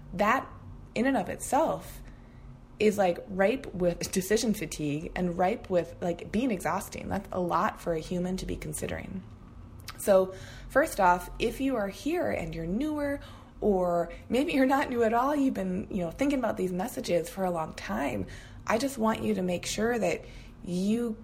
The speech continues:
give yourself a pat on the back and you, like, congratulate yourself for approaching these subjects, because they aren't easy subjects to hash out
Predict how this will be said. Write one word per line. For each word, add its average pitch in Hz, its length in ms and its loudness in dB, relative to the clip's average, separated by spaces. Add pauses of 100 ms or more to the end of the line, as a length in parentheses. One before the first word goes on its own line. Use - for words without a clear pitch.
(120)
give 214 200 2
yourself 175 800 -2 (120)
a 180 80 -6
pat 190 320 -2
on 160 100 -4
the 160 100 -4
back 190 720 -2 (600)
and 196 220 4
you, 190 200 2
like, 185 220 2
congratulate 208 600 0
yourself 170 480 -2
for 190 200 2
approaching 180 760 -4
these 160 180 -8
subjects, - 560 -6
because 214 300 0
they 226 260 2
aren't 233 280 -2 (500)
easy 214 300 2
subjects 196 720 -2 (160)
to 185 580 2
hash - 520 -4
out 196 380 2